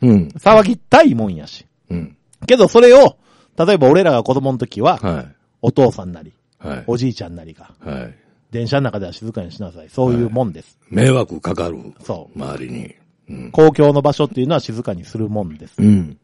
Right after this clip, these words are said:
Speaker 2: ね。
Speaker 1: うん。
Speaker 2: 俺、熟睡してたのに、それで起きたのよ。
Speaker 1: うん。
Speaker 2: 変なところで、
Speaker 1: うん。
Speaker 2: 静岡かどっかで。
Speaker 1: はい。
Speaker 2: で、もうちょっと腹立って。
Speaker 1: うん。
Speaker 2: 言おうと。
Speaker 1: うん。
Speaker 2: なんで言おうと思ったかというと、
Speaker 1: うん。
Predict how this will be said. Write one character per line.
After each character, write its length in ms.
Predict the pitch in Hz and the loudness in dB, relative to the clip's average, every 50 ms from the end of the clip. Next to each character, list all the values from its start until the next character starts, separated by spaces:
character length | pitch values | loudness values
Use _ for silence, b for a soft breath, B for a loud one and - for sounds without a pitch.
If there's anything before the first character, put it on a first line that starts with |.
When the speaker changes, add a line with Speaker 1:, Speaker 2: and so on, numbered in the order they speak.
| _ _ - | _ _ -12
Speaker 2:
ね。 120 | 113 139 180 b b b b b b b b b - | -10 -10 -10 b b b b b b b b b -10
Speaker 1:
う 60 | 90 | -8
ん。 20 | |
Speaker 2:
俺、 140 | - 127 117 78 78 71 - 143 | -6 -6 -6 -8 -10 -14 -14 -12
熟 260 | - 196 247 - 302 | -10 -10 -10 -10 -12
睡 280 | - - - 247 226 196 | -14 -8 -6 -6 -4 -4
し 180 | - - - _ _ _ _ _ _ _ _ | -6 -8 -14 _ _ _ _ _ _ _ _
て 120 | - 165 | -8 -8
た 120 | 156 143 117 | -6 -6 -6
の 100 | 98 92 | -6 -6
に、 100 | 90 - | -6 -4
そ 120 | - 208 | -2 0
れ 80 | 214 214 | 0 2
で 100 | 180 143 | 0 0
起 80 | 101 - | -4 -4
き 80 | - | -8
た 160 | - - 185 110 | -4 -2 -2 -2
の 100 | 78 76 | -4 -10
よ。 160 | 76 - _ _ _ - | -18 -20 _ _ _ 0
Speaker 1:
う 80 | 135 131 | 2 2
ん。 220 | 120 98 80 _ _ _ _ _ _ _ _ _ _ _ _ _ _ _ _ _ _ _ _ | 2 2 -2 _ _ _ _ _ _ _ _ _ _ _ _ _ _ _ _ _ _ _ _
Speaker 2:
変 200 | - 127 120 117 | -8 -8 -6 -6
な 80 | 107 | -6
と 120 | 90 104 92 | -8 -10 -10
こ 100 | 90 87 | -10 -10
ろ 120 | 82 80 | -10 -10
で、 100 | 73 - | -8 -6
Speaker 1:
う 40 | 101 | -4
ん。 40 | 101 | -2
Speaker 2:
静 220 | 95 82 71 104 | -2 -4 -4 -4
岡 260 | 98 87 - - 82 | -6 -6 -6 -10 -18
か 240 | - - - 85 80 | -18 -12 -10 -10 -10
ど 60 | 73 | -10
っ 20 | - | -12
か 100 | - 80 | -14 -16
で。 60 | 71 | -16
Speaker 1:
は 60 | - _ _ _ _ _ _ _ _ _ _ _ _ _ _ - | -18 _ _ _ _ _ _ _ _ _ _ _ _ _ _ -18
い。 20 | |
Speaker 2:
で、 60 | 120 113 | -18 -16
も 160 | 107 107 104 | -16 -14 -16
う 40 | 104 | -16
ち 120 | - - | -16 -18
ょ 20 | - | -18
っ 60 | _ | _
と 160 | - 117 92 - | -12 -12 -12 -10
腹 220 | - - - 285 | -8 -6 -6 -6
立 100 | - 127 | -6 -8
っ 40 | - | -14
て。 280 | _ _ _ - - _ _ - | _ _ _ -20 -20 _ _ -10
Speaker 1:
う 40 | 95 | -10
ん。 240 | 95 85 69 58 57 _ _ _ _ _ _ _ _ _ _ _ _ _ _ _ _ _ _ _ _ _ _ _ _ _ _ _ _ - | -10 -10 -10 -14 _ _ _ _ _ _ _ _ _ _ _ _ _ _ _ _ _ _ _ _ _ _ _ _ _ _ _ _ _ 0
Speaker 2:
言 160 | 147 190 285 | 4 6 6
お 100 | 285 247 | 6 4
う 40 | - | 2
と。 180 | _ - - _ _ _ _ _ _ - | _ -20 -20 _ _ _ _ _ _ -6
Speaker 1:
う 60 | 101 | -6
ん。 200 | 92 85 65 - _ _ _ _ _ _ _ _ _ _ _ _ _ _ _ | -6 -6 -6 -12 _ _ _ _ _ _ _ _ _ _ _ _ _ _ _
Speaker 2:
な 140 | - 147 196 | -4 -4 -4
ん 40 | 226 | -2
で 100 | 240 262 | 0 2
言 120 | 262 302 | 2 2
お 80 | 339 330 | 2 0
う 40 | - | -2
と 100 | - 123 | -2 -4
思 140 | 123 117 - | -4 -4 -6
っ 20 | |
た 100 | - 202 | -10 -12
か 100 | - 90 | -14 -12
と 100 | - 90 | -14 -12
い 40 | 90 | -14
う 80 | 90 | -12
と、 200 | - - 101 82 - | -8 -8 -8 -6 -6
Speaker 1:
う 40 | 90 | -8
ん。 280 | 85 85 76 69 - | -10 -10 -12 -16 -18